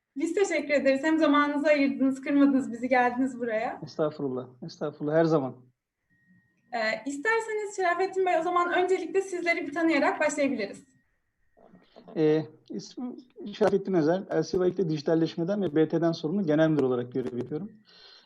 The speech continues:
Speaker 2: Ee, L C Y iki, e, şu anda kırk sekiz ülkede, e, mağazası olan, operasyonları olan, on üç ülkede, e,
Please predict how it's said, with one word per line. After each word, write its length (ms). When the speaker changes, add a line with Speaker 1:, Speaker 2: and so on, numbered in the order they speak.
Speaker 2:
Ee, 60
L 300
C 160
Y 120
iki, 500
e, 680
şu 160
anda 320
kırk 140
sekiz 300
ülkede, 520
e, 380
mağazası 440
olan, 200
operasyonları 600
olan, 220
on 220
üç 160
ülkede, 640
e, 80